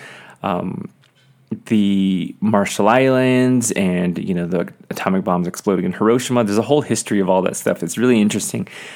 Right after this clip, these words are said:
So if you guys have time to go watch that stuff, um, about the atomic bombs, it's, it's kinda crazy. But it says, "The United States tested the first atomic bomb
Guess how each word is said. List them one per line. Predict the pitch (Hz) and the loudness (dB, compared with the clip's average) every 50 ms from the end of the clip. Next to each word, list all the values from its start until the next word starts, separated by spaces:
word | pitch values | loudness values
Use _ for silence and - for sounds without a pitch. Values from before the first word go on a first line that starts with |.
| - - - | -20 -16 -12
So | - - 98 | -8 -6 -4
if | |
you | 101 98 | -2 0
guys | - 101 98 - | 2 2 2 0
have | - 104 90 - | 0 -2 -4 -2
time | - - 95 92 92 | 0 0 2 2 2
to | 95 | 0
go | 87 101 | 0 0
watch | 90 95 90 80 - - | 0 0 0 -2 -2 -2
that | - 104 87 - - | -2 -2 -2 0 -2
stuff, | - - - 95 95 95 - - - - - - - - - - | -2 0 0 0 0 -2 -6 -12 -20 -20 -20 -20 -20 -20 -14 -8
um, | - 98 95 95 - - - - - _ _ _ _ _ _ _ | -6 -4 -4 -4 -6 -8 -10 -12 -16 _ _ _ _ _ _ _
about | - 104 92 104 92 87 87 82 - - _ _ - - - | -6 -4 0 2 2 2 2 0 -2 -6 _ _ -20 -12 -6
the | - 104 | -4 -4
atomic | 98 - - 101 95 95 95 - | -2 0 0 2 2 2 2 2
bombs, | 101 95 92 92 92 95 - | 2 2 2 2 0 0 0
it's, | - 98 90 - | -2 -4 -4 -4
it's | - 104 - - | -6 -4 -4 -2
kinda | - 104 101 98 | 0 0 0 0
crazy. | 98 - - - 95 95 98 98 92 92 - - - - - - - | 0 0 0 0 0 0 0 -2 -4 -4 -6 -14 -20 -20 -20 -14 -2
But | 110 107 110 101 98 92 - - 92 - - | 2 4 4 4 4 2 0 -4 -8 -6 -6
it | - 104 - | -4 -2 0
says, | - 113 101 98 95 | 2 2 2 2 2
"The | 117 113 | 2 2
United | 110 113 117 123 139 139 - | 4 4 4 4 2 2 -2
States | - - 131 117 117 113 - - - - | 0 2 2 4 4 2 0 -2 -6 -6
tested | - - 123 117 113 - - 107 95 | -2 0 0 0 0 0 -2 -2 -2
the | - | -4
first | - - 117 113 120 120 | 0 2 2 2 2 0
atomic | - 101 - 113 104 113 110 98 95 | -4 -2 0 2 2 2 0 0 2
bomb | - 101 92 92 92 92 95 95 | 2 4 4 4 4 2 0 -2